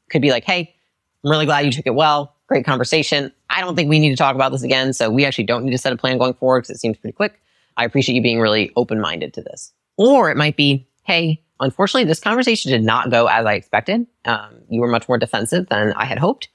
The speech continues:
And so because of that, we are going to have multiple more conversations about this. And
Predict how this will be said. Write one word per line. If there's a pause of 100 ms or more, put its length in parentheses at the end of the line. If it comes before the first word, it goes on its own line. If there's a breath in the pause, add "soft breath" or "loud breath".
(240)
And
so
because
of
that,
we
are
going
to
have
multiple
more
conversations
about
this. (120)
And